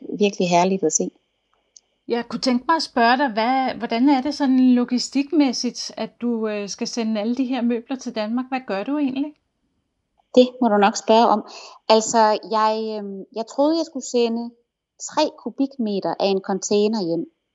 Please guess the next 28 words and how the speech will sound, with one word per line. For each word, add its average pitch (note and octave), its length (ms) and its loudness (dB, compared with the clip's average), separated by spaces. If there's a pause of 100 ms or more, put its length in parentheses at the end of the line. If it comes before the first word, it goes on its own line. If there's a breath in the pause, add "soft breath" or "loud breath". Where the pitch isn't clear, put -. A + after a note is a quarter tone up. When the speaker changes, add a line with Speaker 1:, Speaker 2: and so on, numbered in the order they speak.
(340)
Speaker 1:
Det B3 80 6
er A#3+ 40 6
sådan B3 160 4
med G#3 100 2
sådan A#3 120 0
nogle G#3 140 2
skibscontainer, G3 1040 2
at, F3+ 280 0
øh, E3+ 260 0 (680 soft breath)
at G3+ 140 4
der A3 140 8
kan G3+ 100 -2
man, F#3 120 0 (200)
der G#3 80 0
kan G#3+ 120 -8
man F#3+ 80 -2
købe A#3 260 -4
en A3+ 60 -4
kubikmeter. F#3+ 560 -4 (320 loud breath)
Men A#3+ 60 2
så E4 120 4
lige D#4+ 180 8
pludselig, C#4+ 280 4
så D4 140 6
var C#4+ 100 8
jeg G#3+ 140 8
over A#3 180 4
tyve D4+ 500 0